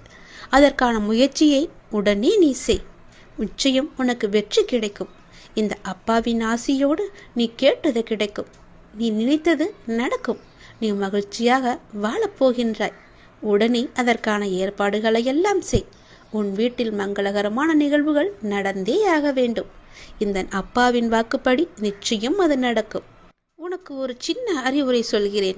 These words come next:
கேள். நான் என்கின்ற ஆணவம், அவனா என்ற பொறாமை, எனக்கு என்கின்ற பேராசை, இந்த மூன்று குணங்களுமே மனிதனை நிம்மதியாக வாழவிடாது.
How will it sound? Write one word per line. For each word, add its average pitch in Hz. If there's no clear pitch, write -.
கேள். 196
நான் 208
என்கின்ற 262
ஆணவம், 208
அவனா 247
என்ற 330
பொறாமை, 247
எனக்கு 214
என்கின்ற 277
பேராசை, 240
இந்த 240
மூன்று 247
குணங்களுமே 277
மனிதனை 247
நிம்மதியாக 202
வாழவிடாது. 226